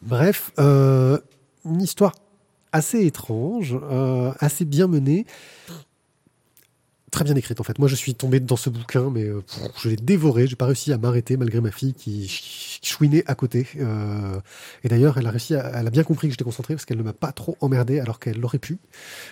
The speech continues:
Elle avait plein de bonnes raisons. Euh, le dessin est hallucinant. Euh, je trouve le dessin... Alors, malgré une couverture que je trouve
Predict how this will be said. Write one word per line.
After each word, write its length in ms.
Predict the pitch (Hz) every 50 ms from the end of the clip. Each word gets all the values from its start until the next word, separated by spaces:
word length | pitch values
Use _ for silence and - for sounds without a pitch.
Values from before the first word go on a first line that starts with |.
| - -
Elle 140 | 117 107 104
avait 80 | 98
plein 140 | - - 139
de 40 | 135
bonnes 160 | 131 123 123
raisons. 320 | 120 117 117 143 160 170 - - -
Euh, 440 | 139 127 127 127 127 127 127 127 127 - - -
le 120 | 131 131
dessin 500 | 123 127 160 143 - - 147 151 151 151 -
est 220 | - 117 117 131 - _ _ _ _ _ -
hallucinant. 880 | - 110 117 120 107 98 104 113 131 - - - - - 113 104 92 101 - _ _ _ _ -
Euh, 920 | 135 117 110 110 107 104 107 107 107 104 104 104 101 101 101 98 95 101 98
je 100 | 92 107
trouve 360 | - - - 139 131 120 113 110
le 60 | 113
dessin... 180 | 110 110 - -
Alors, 160 | 127 117 117
malgré 200 | 131 135 127 135
une 80 | 147 127
couverture 400 | - 123 120 - - 147 139 -
que 80 | 131
je 60 | 110 113
trouve 260 | - - 131 123